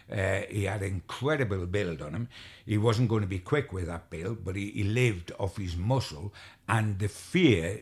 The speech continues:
that he caused in, in defences. And typical of that fear was that I remember Glenn Roeder telling me a story, uh, who was a, a very decent centre-half and Newcastle United skipper, as, as you knew.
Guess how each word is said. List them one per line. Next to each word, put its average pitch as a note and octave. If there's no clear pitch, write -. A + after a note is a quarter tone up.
that G2+
he G2+
caused A2
in, A#2
in A2
defences. A2
And B2+
typical F#3+
of F#2+
that G2+
fear F2+
was A2
that A2+
I A2+
remember B2+
Glenn A#2+
Roeder A#2+
telling F#2+
me F#2
a F#2+
story, F#2
uh, G#2
who G#2
was G2
a, F#2
a -
very G2+
decent F#2
centre-half G2+
and F#2
Newcastle G2+
United F#2
skipper, -
as, F#2+
as F#2
you E2+
knew. F2